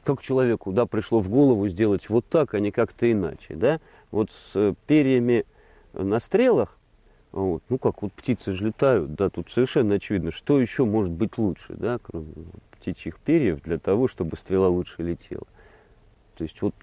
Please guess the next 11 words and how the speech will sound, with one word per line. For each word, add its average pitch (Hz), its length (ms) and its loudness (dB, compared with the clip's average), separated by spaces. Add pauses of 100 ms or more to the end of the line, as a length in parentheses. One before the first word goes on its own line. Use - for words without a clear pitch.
(180)
невольно 110 960 2
должен 92 420 -2
взгляд 123 380 0
обратиться 98 640 -6
именно 95 300 0
к - 60 -16
птицам - 520 -10 (920)
и 95 80 -2
к - 80 -6
их 95 180 2
перьям. 71 380 -8